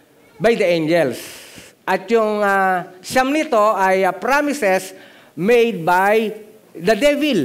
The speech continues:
At yung dalawa, yung two, ito ay promises naman from evil spirit. At yung isa pa, yung dalawa, promises from God the Father to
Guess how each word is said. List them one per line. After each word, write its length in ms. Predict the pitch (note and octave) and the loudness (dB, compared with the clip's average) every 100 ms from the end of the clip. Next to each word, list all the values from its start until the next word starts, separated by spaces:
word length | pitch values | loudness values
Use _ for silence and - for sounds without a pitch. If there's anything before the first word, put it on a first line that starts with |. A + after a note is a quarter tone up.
| - - - - - _ - | -4 -10 -16 -20 -20 _ -6
At 160 | D#3 | -4
yung 160 | B3 B3+ | -2 2
dalawa, 480 | C#4+ C4+ A3+ G3 G#3+ | 2 4 4 2 2
yung 240 | C4 - | 0 0
two, 400 | A#3 A3+ A3+ - | 2 2 0 -4
ito 240 | - B3 | -4 0
ay 520 | A3+ A3 G#3+ G#3 G#3+ - | 2 2 2 -2 -8 -4
promises 480 | C4+ C#4+ C#4 C4+ A#3+ | -2 0 -2 -4 -2
naman 460 | A#3+ G#3+ G#3+ G#3 G3 | 0 2 0 -2 -4
from 160 | G3+ G3+ - | -6 -6 -6
evil 400 | A3+ G#3 G3+ G3+ G3+ | -2 0 0 0 -2
spirit. 640 | E3+ C#3+ E3+ D#3+ - - - _ _ _ _ - | -4 -2 -2 -4 -8 -20 -20 _ _ _ _ -2
At 160 | F#3+ | -2
yung 80 | A#3+ | -2
isa 160 | B3+ B3+ | -4 -2
pa, 160 | A3+ | 0
yung 160 | G#3 G#3 | 0 2
dalawa, 400 | A#3+ C4+ A#3 G3 | 2 2 4 2
promises 640 | G3 A#3 A#3+ A#3 G#3+ G#3 - | 2 0 0 -2 -2 -4 -6
from 320 | A3+ B3 A3 | 0 0 2
God 160 | G#3+ D4 | 2 2
the 160 | C#4 C4 | 0 0
Father 480 | A#3 A3 F#3+ G3 G3 | 0 2 2 0 0
to 400 | A#3 C4 C#4 C4+ | 0 2 0 -2